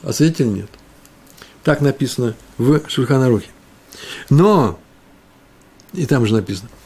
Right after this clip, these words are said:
что если человек специально пошёл на какое-то дело, которое там происходило, оторвался от учёбы, и от других там, ещё от чего-то,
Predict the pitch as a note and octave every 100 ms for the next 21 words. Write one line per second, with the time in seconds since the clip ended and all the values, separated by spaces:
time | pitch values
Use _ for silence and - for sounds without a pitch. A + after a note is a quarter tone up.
0 | - - - - - A3 A#3 F3+ A3 A3+
1 | A3 - - G3 - A3 F#3+ D3+ - C#3+
2 | - F3+ C3 A#2+ A#2+ D#3 B2 A2+ G#2+ G2+
3 | - - - A2 A2+ F#2+ D#3+ - - -
4 | - - - _ _ _ - - - -
5 | A#2+ A2 A#2 G#2+ G2 F#2+ G2 A2 - -
6 | - _ - - - - - - - -
7 | - - A#2+ C#3+ D#3 C#3+ A#2 G#2+ - F2+
8 | A2 F3 - - - _ _ _ - -
9 | - A#2+ A#2+ C3 A2+ - G#2 A#2 - A#2
10 | - B2 C3 E3